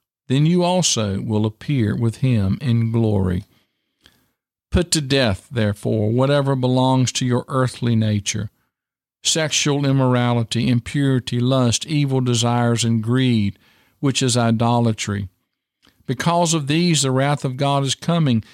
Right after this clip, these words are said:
You used to walk in these ways in the life you once lived. But now, what do you do? You must rid yourselves of all such things as these: anger, rage, malice, slander, filthy language from your lips. Don't lie to each other,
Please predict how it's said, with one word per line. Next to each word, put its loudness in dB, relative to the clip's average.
You 0
used 0
to -4
walk -2
in 0
these 0
ways -2
in -2
the -2
life -2
you 0
once 0
lived. -4
But -4
now, 0
what -2
do 2
you 0
do? -2
You 0
must 0
rid 0
yourselves -2
of -6
all -2
such -2
things -2
as -2
these: -2
anger, 0
rage, 0
malice, 0
slander, 0
filthy -4
language 0
from 0
your 2
lips. -2
Don't -2
lie 0
to -2
each -2
other, 0